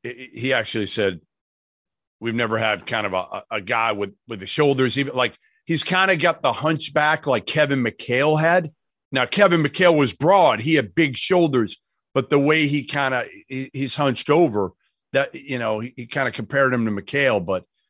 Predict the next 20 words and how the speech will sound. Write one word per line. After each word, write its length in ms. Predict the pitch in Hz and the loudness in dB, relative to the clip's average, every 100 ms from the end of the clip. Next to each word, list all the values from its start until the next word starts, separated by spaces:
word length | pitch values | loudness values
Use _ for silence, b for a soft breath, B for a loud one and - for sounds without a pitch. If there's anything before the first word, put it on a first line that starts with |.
| _ | _
uh, 260 | - 98 98 | -6 -4 -4
in, 120 | 110 113 | -6 -6
in 220 | 113 107 | -4 -2
that 240 | 135 131 | -2 -2
way. 400 | 110 98 92 90 _ _ _ | 0 0 0 -4 _ _ _
And 300 | 113 110 - _ _ _ | -6 -6 -12 _ _ _
he 200 | - 135 | -6 -4
did. 240 | 127 196 156 | 4 4 4
He 80 | |
worried 320 | 107 123 156 143 | 2 2 2 2
whether 300 | 156 151 147 | 2 2 2
he'll, 240 | 156 - _ _ b b - | 0 -2 _ _ b b 0
listen, 400 | 208 - 110 - _ - | 0 2 -2 -6 _ -6
he's 180 | 180 | -4
kind 280 | - 208 233 | -2 0 2
of 80 | 233 | 4
the 140 | 180 | 4
opposite 540 | 151 175 - 170 - 160 | 4 2 0 -2 2 2
of 140 | 123 | 2
Zion 580 | 101 131 160 147 98 78 | 0 2 2 0 -2 -8